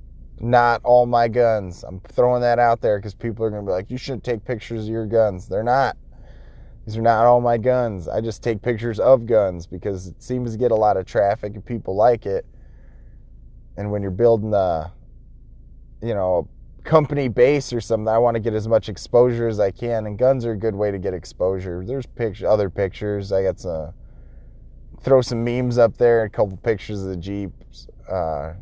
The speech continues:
trucks I work on. Maybe I'll throw up the Tacoma we worked on last night.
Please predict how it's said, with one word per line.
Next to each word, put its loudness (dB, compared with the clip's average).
trucks 2
I 2
work 0
on. -6
Maybe -6
I'll -2
throw 2
up -4
the -8
Tacoma -4
we -4
worked -4
on 2
last -2
night. -6